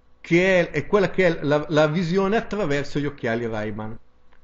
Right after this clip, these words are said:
Ecco, questo qui è l'effetto Ray-Ban, gli occhiali Ray-Ban, quelli, quelli classici, non quelli... Adesso sono tu-, sono tantissimi occhiali ba-, marcati Ray-Ban,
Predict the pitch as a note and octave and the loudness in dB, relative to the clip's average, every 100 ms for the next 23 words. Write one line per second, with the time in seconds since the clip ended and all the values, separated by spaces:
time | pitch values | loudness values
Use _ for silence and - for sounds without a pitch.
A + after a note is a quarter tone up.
0 | - B2 - E3 D#3 E3 - F#3 D3 - | -14 -16 -6 -4 -2 -4 0 0 0 -2
1 | E3+ D#3+ D#3+ D3 D#3+ D#3+ C3 B2+ C3 - | -2 -2 -2 0 2 2 0 -2 -2 0
2 | D3 C#3 C#3 C#3 C3 - C3+ C3 C3 B2 | 0 2 0 0 -2 0 0 0 0 -2
3 | A#2+ C#3 C3 C3 C#3 B2+ B2 A#2 - B2 | -2 -2 -2 -2 0 0 -2 -10 -8 -6
4 | B2+ C3 A#2+ A#2 A2+ A2+ A2 G#2+ _ _ | -6 -4 -4 -4 -2 -2 -4 -8 _ _
5 | - - A#2+ D3+ D3 - B2+ - D#3+ - | -20 -8 0 0 0 -2 -6 -6 -10 -6
6 | C3 B2 C3 D3 C#3 C3 C3 D3 C3 C3 | -6 -4 -4 -4 -4 -4 -2 -2 -2 -4
7 | C3+ C3 D3 F3+ E3+ F3 - | -4 -4 -4 -2 -2 -2 -6